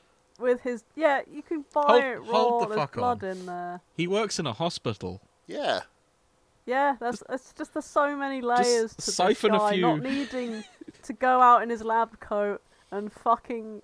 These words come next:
Speaker 1: hunt rabbits out of holes.
Speaker 2: Just siphon a few blood packs. Even make a deal with the hospital. Like, "I'll be the best doctor you ever had. Pay me in blood."
Speaker 3: Yeah, just a few extra mil here and there. They're not gonna go missing. Uh, they're not gonna be missed, are
Speaker 2: Yeah.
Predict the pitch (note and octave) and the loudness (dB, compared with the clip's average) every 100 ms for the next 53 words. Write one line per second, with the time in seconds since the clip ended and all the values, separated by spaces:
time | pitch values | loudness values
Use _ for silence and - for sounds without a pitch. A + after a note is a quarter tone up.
0 | - - - A3+ A#3+ A#3 F3 G#3 A3 G3+ | -20 -20 0 2 2 0 -4 0 0 0
1 | G#3 - - G#3 F#3+ F#3+ F#3 F#3+ F#3+ E3+ | -6 -8 -2 -2 -2 -4 -2 -2 -2 -4
2 | F#3 G3+ F#3 - C3 A#2 C3+ - A2+ G2+ | -4 -4 -6 -6 -8 -6 -8 -8 -10 -10
3 | - - F#3 A3 - F3 A3+ G3 D3 F3+ | -10 -6 -6 -6 -2 0 0 -2 -2 -2
4 | E3+ C#3+ A#2+ C3 - - A#2+ G#2 G2 A#2 | -4 -6 -6 -6 -6 -6 -6 -8 -8 -8
5 | - C#3+ D#3 D3 D3+ D#3 D3+ - E3 D3+ | -4 -2 0 -2 0 0 0 0 -2 -2
6 | C3 B2+ B2 A2+ C3 G#2+ - _ _ - | -4 -2 -2 -2 -2 -2 -8 _ _ -4
7 | C#3+ C#3 C3 A#2+ A2+ B2 A2 F3+ G3 G2+ | -2 -2 -4 -6 -4 -2 0 2 2 0
8 | - D#3 - _ - E3+ F3 D#3+ - D3 | -4 -6 -6 _ -14 -4 -2 -2 -4 -6
9 | D3+ F3 D#3+ D3 C#3 C#3 F3+ F3 E3 F#3 | -2 -2 -2 -4 -4 -4 -4 -4 -6 -6
10 | C#3+ A2 G2+ A2+ - F2 G2+ G#2+ - G3+ | -6 -6 -6 -8 -10 -12 -8 -8 -6 -8
11 | B3 G3+ C#3 A2 D3+ - F3+ | -8 -8 -10 -8 -8 -6 -4